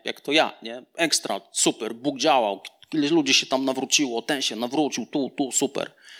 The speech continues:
On mówi: "No, trochę mamy ci za złe".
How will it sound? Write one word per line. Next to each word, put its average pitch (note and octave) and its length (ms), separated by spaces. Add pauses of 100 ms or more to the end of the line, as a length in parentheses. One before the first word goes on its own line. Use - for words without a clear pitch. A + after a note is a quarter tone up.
(640)
On F#3 120
mówi: G3 300
"No, F#3 380 (1800)
trochę G#3 300
mamy F#3+ 300
ci E3+ 180
za D3+ 220
złe". D3 420